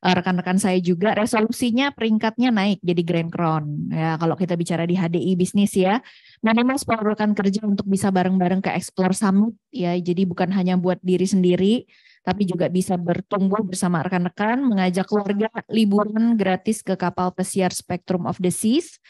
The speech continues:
menjadi pemimpin yang terus berkomitmen bertumbuh dalam diri dan karakter,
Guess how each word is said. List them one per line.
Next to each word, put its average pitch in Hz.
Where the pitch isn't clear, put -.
menjadi 220
pemimpin 262
yang 254
terus 262
berkomitmen 208
bertumbuh 202
dalam 185
diri 185
dan 175
karakter, 175